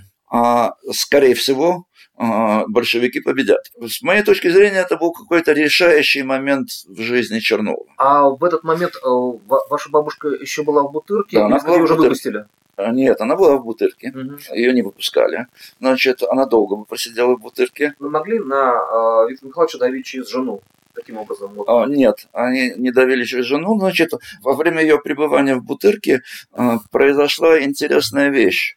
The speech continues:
Speaker 1: Моя бабушка очень, э, умела красиво и убедительно говорить. И она разговаривала со стражей. Они, э, этой, э, достаточно молодой и интересной женщины, которая прекрасно разговаривала, поверили и попытались,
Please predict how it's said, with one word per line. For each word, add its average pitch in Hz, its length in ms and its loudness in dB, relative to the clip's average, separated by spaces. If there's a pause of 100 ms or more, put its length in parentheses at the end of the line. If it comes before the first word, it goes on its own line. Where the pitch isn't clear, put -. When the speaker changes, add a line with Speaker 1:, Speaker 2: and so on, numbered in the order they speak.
Speaker 1:
Моя 131 320 2
бабушка 175 380 2
очень, 143 380 2 (180)
э, 110 200 -4
умела 131 400 0
красиво 123 580 0
и - 140 -4
убедительно 120 560 -2
говорить. 110 480 0 (680)
И 120 60 -2
она 156 240 2
разговаривала 160 640 2
со 151 160 -2
стражей. 85 600 -4
Они, 139 460 0 (120)
э, - 80 -6 (120)
этой, 113 320 4
э, 95 560 -8 (380)
достаточно - 420 -2
молодой 110 440 2
и 101 60 -2
интересной 101 480 -2
женщины, 135 420 -4 (380)
которая 104 260 0
прекрасно 95 500 0
разговаривала, 151 760 0 (340)
поверили 139 580 2 (300)
и 165 340 4
попытались, 151 800 0